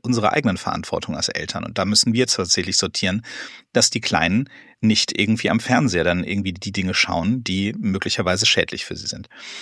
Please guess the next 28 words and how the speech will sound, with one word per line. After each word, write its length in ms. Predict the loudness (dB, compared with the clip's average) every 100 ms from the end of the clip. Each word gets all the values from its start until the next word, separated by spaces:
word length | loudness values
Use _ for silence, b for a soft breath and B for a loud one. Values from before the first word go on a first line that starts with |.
| B B _ 2
Und 460 | 4 6 4 0 -4 _ _ 0
jetzt 420 | 2 2 -2 -2
kommen 200 | 2 4
wir 20 |
in 80 | 4
eine 60 |
ganz 200 | 2 2
merkwürdige 540 | 2 4 2 0 -2 0
Situation, 800 | -2 -2 -4 0 0 2 -2 -6 _ _ _ _ _ _ _ _
dass 220 | -2 0
viele 260 | 2 0 0
Eltern 560 | -2 0 2 2 0 -4
eben, 720 | 0 2 4 2 -2 -12 -20 -20 -8
wir 200 | 0 4
nennen 200 | 4 4
das 140 | 2
Digital 420 | 2 0 0 0
Immigrants, 720 | 2 2 2 -2 -4 0 0
das 160 | 2 2
sind 260 | 2 0 -2
Personen, 460 | -2 0 2 2
die 100 | 2
nicht 320 | 2 2 2
mit 160 | 0 0
digitalen 420 | -2 -2 0 2
Medien 300 | 2 2 2
aufgewachsen 800 | 2 0 0 0 2 2 2 0
sind, 300 | -2 -4